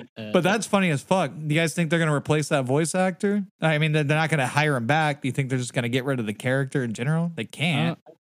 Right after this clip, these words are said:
Speaker 2: I'm not
Speaker 1: It's a
Speaker 2: sure.
Speaker 1: funny
Speaker 2: I, I don't,
Speaker 1: back and
Speaker 2: I haven't
Speaker 1: forth.
Speaker 2: really watched Bob's Burger all that much, so I don't know how.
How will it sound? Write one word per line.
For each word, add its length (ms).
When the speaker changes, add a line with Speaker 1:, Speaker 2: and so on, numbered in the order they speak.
Speaker 2:
I'm 80
not 120
Speaker 1:
It's 120
a 60
Speaker 2:
sure. 160
Speaker 1:
funny 240
Speaker 2:
I, 80
I 40
don't, 100
Speaker 1:
back 140
and 180
Speaker 2:
I 120
haven't 180
Speaker 1:
forth. 80
Speaker 2:
really 380
watched 380
Bob's 300
Burger 280
all 100
that 120
much, 220
so 120
I 40
don't 140
know 100
how. 300